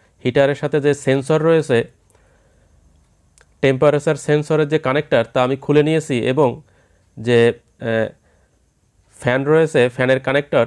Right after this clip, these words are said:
আমি খুলে নিয়েছি। তো আমরা হিটার খুলব। তো হিটারের তিনটি স্ক্রু রয়েছে, স্ক্রু খুলে আমি হিটার খুলব এবং এই যে,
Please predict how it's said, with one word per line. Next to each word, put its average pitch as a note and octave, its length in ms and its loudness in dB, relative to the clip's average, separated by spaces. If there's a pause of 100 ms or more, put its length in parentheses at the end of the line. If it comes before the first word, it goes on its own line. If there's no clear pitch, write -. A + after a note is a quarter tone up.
(120)
আমি B2 180 -4
খুলে B2 240 -2
নিয়েছি। G#2+ 380 -6 (520)
তো B2+ 140 -2
আমরা C3 480 0 (240)
হিটার B2+ 260 0
খুলব। B2 460 -2 (600)
তো B2+ 80 -2
হিটারের C#3+ 480 2 (160)
তিনটি C#3 520 -2 (800)
স্ক্রু D3 320 -2
রয়েছে, D3 640 0
স্ক্রু C#3+ 300 -4
খুলে D3 360 0
আমি A#2 360 -2 (1000)
হিটার C3 280 0
খুলব C#3+ 360 0
এবং B2+ 440 0 (380)
এই B2 180 -2
যে, B2 340 0